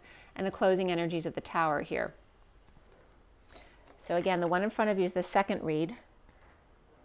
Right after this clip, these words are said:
So, and that's this one here. That's the one that's on the table. So you can see it more closely. And again, the first read that I'm covering is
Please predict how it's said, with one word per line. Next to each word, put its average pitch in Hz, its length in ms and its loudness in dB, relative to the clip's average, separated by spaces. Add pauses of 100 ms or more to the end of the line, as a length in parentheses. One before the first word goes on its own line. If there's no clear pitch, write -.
So, 165 520 0 (800)
and 170 140 -4
that's 175 180 -2
this 190 240 -2
one 208 120 -2
here. 196 360 -2 (560)
That's 156 160 -6
the 185 140 -4
one 170 120 2
that's 165 140 -2
on 170 80 -2
the 175 80 -2
table. - 580 -2 (2250)
So - 80 -10
you 156 60 -6
can 151 100 -8
see - 160 -8
it 156 60 -4
more 165 140 -6
closely. 180 580 -6 (1300)
And 156 100 -4
again, 165 240 0
the 165 80 0
first 175 380 2
read 185 180 2
that 180 100 2
I'm 180 120 -2
covering 175 420 4
is - 160 -2